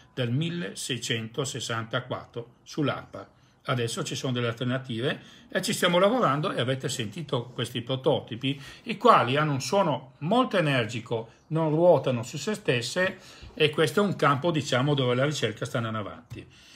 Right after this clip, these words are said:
Eh, parliamo dei bassi velocemente. I bassi questi, di questo tipo li avete visti, non sono in commercio, sono esperimenti. Eh, parliamo dei bassi di questo tipo.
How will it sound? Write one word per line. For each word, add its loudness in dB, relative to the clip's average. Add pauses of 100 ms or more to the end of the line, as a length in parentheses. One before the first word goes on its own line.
(460)
Eh, 10 (100)
parliamo 12
dei 10
bassi 6
velocemente. 2
I -6
bassi 4
questi, 2 (380)
di -4
questo 2
tipo 2
li 6
avete 6
visti, 2
non 2
sono 0 (320)
in 0
commercio, 2
sono -2
esperimenti. 2 (600)
Eh, 6 (960)
parliamo 8 (180)
dei 2
bassi 4
di 2
questo 0
tipo. -2